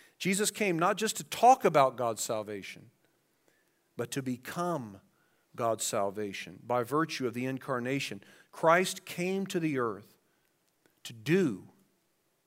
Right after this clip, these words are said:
all that we failed to do, all that God asked us to do, perfectly obey him in every way. Jesus came to proclaim and to perform God's salvation.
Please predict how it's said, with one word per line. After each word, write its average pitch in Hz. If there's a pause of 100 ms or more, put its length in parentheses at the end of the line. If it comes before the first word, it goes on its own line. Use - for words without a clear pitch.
(400)
all 156
that 156
we 139
failed 131
to 123
do, 113
all 190
that 226
God 208
asked 190
us 190
to 170
do, 127 (720)
perfectly 226
obey 180
him 151
in 147
every 214
way. 156 (920)
Jesus 143
came 135
to 120
proclaim 160
and 135
to 127
perform 113 (420)
God's 110
salvation. 104